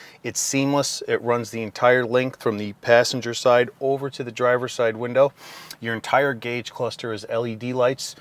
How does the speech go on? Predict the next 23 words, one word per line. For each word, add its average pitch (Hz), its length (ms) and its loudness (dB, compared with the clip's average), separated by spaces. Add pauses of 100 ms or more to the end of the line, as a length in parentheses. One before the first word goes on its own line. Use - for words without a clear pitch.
(360)
no 117 140 2
analog 131 520 2
sticks, - 380 -6
no 104 140 -6
gauges, 110 480 -8
no 110 160 -6
anything. 95 380 -10 (580)
Um, 107 380 2
it - 80 -18
comes - 240 -8
standard 131 340 -2
with 113 140 -6
the - 60 -8
phone 143 300 -2
charger 165 420 -4
on 101 140 -6
the 98 100 -14
E 120 120 0
X 113 180 -2
trim 139 280 0
models 135 360 -4
and 90 80 -12
higher. 131 400 -4